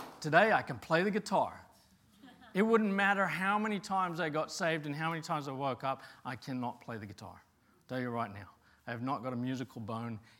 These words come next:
in my body. That's not my gift. Or maybe, you know, maybe we think that, hey, if I just get this fantastic job,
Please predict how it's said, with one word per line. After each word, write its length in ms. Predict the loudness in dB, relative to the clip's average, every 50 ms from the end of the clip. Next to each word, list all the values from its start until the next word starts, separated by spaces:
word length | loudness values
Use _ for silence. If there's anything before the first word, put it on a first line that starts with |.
| _ -8
in 140 | -6 -4
my 160 | -4 -4 -4 -4
body. 260 | -6 -6 -6 -8 -10 -12 -16 -20 -20 -8 -6
That's 200 | -4 -4 -2 -2
not 220 | 0 0 0 2
my 160 | 2 2 2
gift. 400 | 2 2 0 -2 -4 -6 -12 -16 -16 -18 -20 _ _ _ _ -20 _ _ _ _ _ _ _ _ _ -20 -20 -18 2 4
Or 140 | 6 8
maybe, 720 | 10 10 8 8 8 6 6 6 6 8 8 8 6 6 0 -6 -8 0
you 120 | 2 4
know, 140 | 4 6 4
maybe 480 | 6 6 6 6 6 6 6 4 4 4
we 180 | 4 4 4
think 400 | 2 2 2 2 2 2 2 2 4
that, 120 | 4 4
hey, 380 | 6 6 6 6 6 6 4 2 0 -8 -4 -2
if 160 | -2 4 6
I 140 | 8 8 8
just 500 | 6 6 8 8 8 8 6 2 0 4
get 240 | 4 4 4 4 4
this 280 | 4 4 4 4 2
fantastic 1040 | 0 0 0 0 2 2 0 0 2 4 4 4 4 4 2 0 0 0 0 -2 -4
job, 760 | -4 4 6 8 10 10 12 12 12 10 10 8 6 0